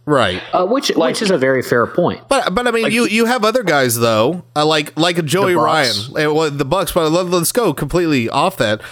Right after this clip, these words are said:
Speaker 1: Joey Ryan has said many different times that, and, and that guy works the indies like crazy, and, you know, he's, he's very involved with Pro Wrestling Guerrilla as well, so he's got some promotional scratch that he has as well.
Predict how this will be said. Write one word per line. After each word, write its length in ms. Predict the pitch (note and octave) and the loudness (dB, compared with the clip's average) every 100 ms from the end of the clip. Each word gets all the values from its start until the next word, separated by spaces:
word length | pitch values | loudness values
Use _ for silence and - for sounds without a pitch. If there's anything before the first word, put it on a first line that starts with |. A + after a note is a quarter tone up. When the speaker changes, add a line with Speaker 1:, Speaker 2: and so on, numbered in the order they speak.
| - - C3 | -18 -14 -4
Speaker 1:
Joey 320 | C#3+ A#3 B3 | 0 0 2
Ryan 340 | D3+ F#3+ F#3 | 2 2 2
has 140 | C3 - | 0 0
said 240 | E3+ C#3 | -2 -2
many 240 | C3+ F3+ | -2 0
different 320 | E3 D3 C#3+ G#2+ | 0 -2 -2 0
times 540 | D#3 E3+ C#3 A2 A2+ | 0 2 2 0 -2
that, 340 | C3+ B2 A#2+ | 0 2 2
and, 240 | C3 C3 B2 | 0 -4 -4
and 160 | B2+ A#2 | -4 0
that 200 | D#3+ G#3 | -2 0
guy 160 | F3+ | 0
works 440 | B2 A2+ C#3+ C#3 - | 0 0 0 0 -2
the 160 | G#2+ | -2
indies 300 | B2+ B2 G#2 | 0 0 0
like 160 | A2+ F2+ | -2 -2
crazy, 560 | - C3+ C#3 B2+ B2+ | 0 2 2 2 2
and, 100 | B2 | 2
you 80 | A2+ | 0
know, 160 | A2+ A2 | 0 0
he's, 320 | A#2 A#2 - - - - | 0 -4 -6 -12 -18 -8
he's 220 | C3+ A#2+ | -4 -2
very 280 | G#2 C#3 D3 | 0 0 0
involved 320 | C3+ C3 C#3 | 2 2 2
with 140 | B2 - | 0 0
Pro 180 | C#3+ | 2
Wrestling 400 | C3+ C3 A#2+ C#3+ | 2 2 0 -2
Guerrilla 420 | A2+ A#2 B2 C#3+ B2+ | 0 2 2 4 2
as 140 | G2+ | 0
well, 300 | A2+ D3 D3 | 0 0 0
so 140 | - | 0
he's 140 | B2 A#2+ | 0 2
got 140 | C#3+ | 0
some 160 | - A#2 | -2 -6
promotional 520 | A2+ B2+ G3 - C3+ | -2 0 0 0 -2
scratch 420 | - C3 A#2 A2+ | 0 2 2 0
that 80 | A#2 | -2
he 80 | A2+ | 0
has 320 | C3 B2+ A#2 | 2 2 -2
as 260 | - A2 G2 | -4 -6 -2
well. 500 | D#3+ A#3 A#2+ A#2 | 0 2 2 0